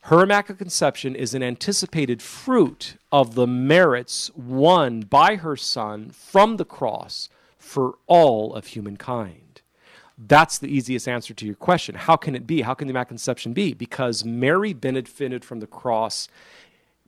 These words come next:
by way of her Immaculate Conception as an anticipatory fruit of the merits that would be won for all humanity from the cross after it took place. Remember,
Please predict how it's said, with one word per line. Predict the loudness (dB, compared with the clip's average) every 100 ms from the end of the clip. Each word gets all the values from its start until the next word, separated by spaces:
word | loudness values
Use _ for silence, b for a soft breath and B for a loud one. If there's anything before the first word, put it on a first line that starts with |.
| _ _
by | -6 2 4
way | 4 4
of | 4
her | 2
Immaculate | 0 -2 -6
Conception | -12 -8 -6 -8 -12 -16 -20 _ _ _ _ _ _ _
as | 2 2 2
an | -4
anticipatory | -4 -6 -2 -2 -2 -6 -6 -6 -4 -6
fruit | -10 -18 -10 2 6 6 2 -12 -18 -18 _ _ _ _ _ -2
of | -2 0
the | -4
merits | -2 4 4 6 2 -4
that | -10 -10
would | -10
be | -8 -8
won | -4 -4 -4
for | -8 -8 -8 2
all | 6 6 6
humanity | 0 -12 -12 -16 -20 -20 -20 _ _ _
from | _ -20 0 4 6 4
the |
cross | -6 -12 -16 -16 -16 -16 -16 _ _ _ _ _ _ _ 0
after | 2 2 -2
it |
took | -10 -6
place. | -2 -2
Remember, | 0 0 2 0 -2